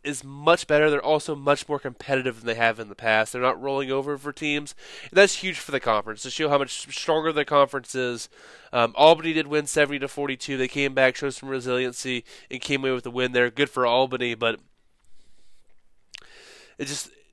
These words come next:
Platte Valley playing a lot better. That kinda surprised me in this matchup versus Albany, who I thought was much better than what they're kinda showing, uh, right now, which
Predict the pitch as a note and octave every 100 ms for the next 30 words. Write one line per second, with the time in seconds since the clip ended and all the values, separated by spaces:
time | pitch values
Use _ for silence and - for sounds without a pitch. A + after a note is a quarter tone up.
0 | - F3+ F#3 E3+ E3 D#3+ D#3+ D3 C3+ C#3
1 | C#3 C3+ C3+ D3 D#3+ C#3+ - - - C#3+
2 | C3+ B2 B2+ B2 C3 C3+ C#3 C3 C3+ B2+
3 | B2 - B2 B2+ C3 B2 C#3 C3+ C#3 C3
4 | - B2 B2+ A#2 B2+ C3+ - C3 B2+ A#2+
5 | A#2+ A#2 - A#2+ - A2 A2 - B2 A#2+
6 | A#2 G#2 _ - - - - B2 A#2 A2+
7 | A#2 G#2 A#2+ A#2 A2+ A#2 -